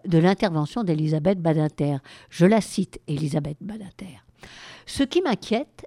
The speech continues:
c'est que si dans les partis politiques on se donne le droit de faire justice, ça peut aussi déraper ailleurs. La présomption d'innocence est en principe clé d'une démocratie. Pourquoi ne pas porter plainte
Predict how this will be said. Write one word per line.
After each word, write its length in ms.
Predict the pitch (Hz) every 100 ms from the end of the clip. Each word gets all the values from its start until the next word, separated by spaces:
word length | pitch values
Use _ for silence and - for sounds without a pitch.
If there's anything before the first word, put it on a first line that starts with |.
| -
c'est 260 | - 269
que 200 | 254 214
si 340 | 185 - 330 294
dans 180 | 185
les 120 | 156 147
partis 340 | 180 - 208
politiques 540 | 190 180 175 220 -
on 80 | 175
se 160 | - 165
donne 240 | 185 220
le 120 | 160
droit 280 | 151 175 196
de 100 | 156
faire 300 | 139 180 139
justice, 680 | 139 196 - - 320 - - - - - - -
ça 180 | -
peut 200 | 254 320 -
aussi 260 | 226 - 285
déraper 480 | 233 160 - 294
ailleurs. 640 | 247 139 139 165 135 135 - - - -
La 140 | 170 165
présomption 600 | - 262 269 254 - 185
d'innocence 580 | 170 214 151 - 254 285
est 120 | 220
en 60 |
principe 460 | 185 - 147 - 269
clé 300 | - 247 285
d'une 260 | 185 175 165
démocratie. 840 | 185 196 220 160 147 - 143 - _ - - -
Pourquoi 260 | - 403
ne 100 | 359
pas 140 | 185 160
porter 320 | 170 - 160
plainte 540 | - 160 160 156 -